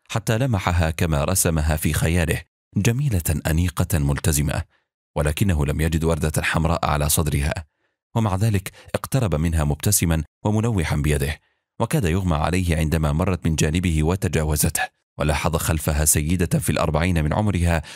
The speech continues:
وقد وضعت وردة حمراء على صدرها، تماما كما وعدته فتاته أن تفعل، فشعر بخيبة أمل كبيرة، وقال: "لقد أخطأت الظن،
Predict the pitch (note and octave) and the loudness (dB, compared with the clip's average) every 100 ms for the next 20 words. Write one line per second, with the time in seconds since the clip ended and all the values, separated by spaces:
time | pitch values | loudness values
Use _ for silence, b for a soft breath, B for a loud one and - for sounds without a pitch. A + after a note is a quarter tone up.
0 | B - G#2+ A2 F2+ F2+ A2+ E2 D#2+ E2 | B -4 -2 -2 0 0 0 0 0 0
1 | E2 E2+ F#2 E2+ - - - D#2+ F2+ - | 0 0 0 -2 -2 -2 -2 0 0 0
2 | D2+ D2 D2+ F#2+ D#2 D2 C#2 - b b | 0 0 0 0 0 0 -2 -6 b b
3 | _ C3 B2 C#3 A2+ F2+ A2 G2 D#2 D#2+ | _ 0 2 2 0 -2 -2 0 2 2
4 | E2 E2 G2+ F#2+ - F2+ B2+ F#2 D#2+ E2 | 0 -2 -2 -2 -2 0 0 0 0 0
5 | E2 - - - - _ _ _ A2 - | -2 -2 -2 -4 -8 _ _ _ -2 0
6 | A#2+ G2+ D#2 D#2+ F#2+ E2+ D#2+ - - D#2 | 0 0 0 0 0 0 0 0 0 0
7 | D2+ C#2 - D2 C#2+ - C#2+ - _ _ | 0 -2 0 0 0 0 -2 -4 _ _
8 | _ D#3 - F#2 D2+ C2+ - - _ _ | _ -6 0 0 0 -2 -8 -16 _ _
9 | - F#2+ F#2 G2 D#2 - G#2 - D#2+ C#2+ | -2 0 0 0 -2 -2 -2 -2 -2 0
10 | D2+ | 0